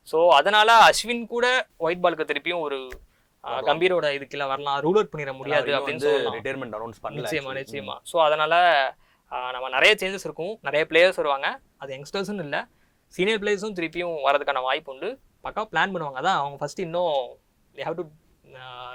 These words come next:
Speaker 1: லாங் ஜேர்னி இன்னும் இருக்கு அவங்களுக்கு. அவங்களோட கோச் செட்டப் யாரு, அதெல்லாம் முடிச்சுட்டு ஒவ்வொன்றா போவாங்க அப்படின்றது தான். ஐ-, ஆ, கண்டிப்பா வந்து அஞ்சு, நீங்க சொன்ன அஞ்சு பெரிய டோர்னமெண்ட் இருக்கு.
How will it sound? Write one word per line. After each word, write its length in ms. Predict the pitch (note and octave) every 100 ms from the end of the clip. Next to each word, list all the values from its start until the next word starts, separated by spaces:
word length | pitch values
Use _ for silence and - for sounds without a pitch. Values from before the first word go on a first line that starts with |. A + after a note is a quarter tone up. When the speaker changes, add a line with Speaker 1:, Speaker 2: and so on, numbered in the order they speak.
| B2+
Speaker 1:
லாங் 400 | B2+ C3+ D#3+ F#3
ஜேர்னி 200 | D3+ D#3+
இன்னும் 240 | D3+ C#3+
இருக்கு 200 | C#3+ B2+
அவங்களுக்கு. 340 | C3 B2 - B2+ _ _ _ _
அவங்களோட 380 | C3+ C3 B2+ B2
கோச் 460 | - F3+ F#3 E3 D3+
செட்டப் 260 | C#3+ -
யாரு, 360 | C3 C3 C3 C3+
அதெல்லாம் 420 | C#3+ C3 D#3 E3+
முடிச்சுட்டு 160 | D#3+ -
ஒவ்வொன்றா 400 | A3 C#3+ C#3+ D3+ -
போவாங்க 300 | C3 C3 B2+ C3
அப்படின்றது 320 | C3 B2+ B2+
தான். 200 | D#3+ A#3 _ _ _ _ _ _
ஐ-, 360 | - C#3+ F#3 G#3
ஆ, 480 | D#3+ D#3 D#3+ D#3+ D#3+
கண்டிப்பா 400 | D#3 F#3 A#3+ B3+
வந்து 560 | A3+ F#3+ A3 A3 G3 E3
அஞ்சு, 300 | D3 E3 D#3+
நீங்க 140 | D3+
சொன்ன 180 | D#3 D#3+
அஞ்சு 240 | D#3+ D#3+
பெரிய 240 | D#3 F3 F#3+
டோர்னமெண்ட் 360 | F3+ F#3+ F#3+ D#3
இருக்கு. 380 | C3+ D3 A3